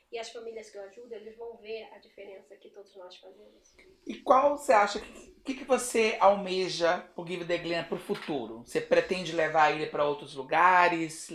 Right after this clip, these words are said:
Speaker 2: Pretende levar ele pra outros estados aqui nos Estados
Speaker 1: Uhum.
Speaker 2: Unidos?
Speaker 1: Pra quem não sabe, era pra gente ter ajudado New York esse ano. Eu já tinha a escola certinha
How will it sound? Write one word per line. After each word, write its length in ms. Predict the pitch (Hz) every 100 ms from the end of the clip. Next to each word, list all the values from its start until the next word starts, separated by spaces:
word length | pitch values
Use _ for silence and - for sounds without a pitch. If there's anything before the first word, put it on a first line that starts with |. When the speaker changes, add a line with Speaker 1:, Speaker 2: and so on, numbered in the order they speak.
| 147
Speaker 2:
Pretende 380 | 151 147 156 151
levar 420 | 151 143 147 139
ele 220 | 143 143
pra 180 | 135 143
outros 240 | 139 139 131
estados 400 | - 156 147 147
aqui 160 | -
nos 160 | 139 135
Estados 280 | 302 - -
Speaker 1:
Uhum. 80 |
Speaker 2:
Unidos? 680 | - - 185 180 175 175 - - _ _ _ _ _ _
Speaker 1:
Pra 320 | - 330 330 330
quem 260 | - 403 539
não 160 | 415
sabe, 800 | 330 - 262 349 349 - 180 - _ _ _
era 180 | 247 269
pra 120 | 277
gente 240 | 269 285 -
ter 120 | 285
ajudado 420 | 277 269 240 254
New 160 | 269 302
York 360 | 277 311 -
esse 180 | 226 -
ano. 180 | 190 190 _ _
Eu 100 | 233
já 140 | 226 240
tinha 280 | - 269
a 20 | 277
escola 720 | 277 - 277 269 285 277 - _ _ _ _
certinha 920 | _ - - 359 359 - 320 311 349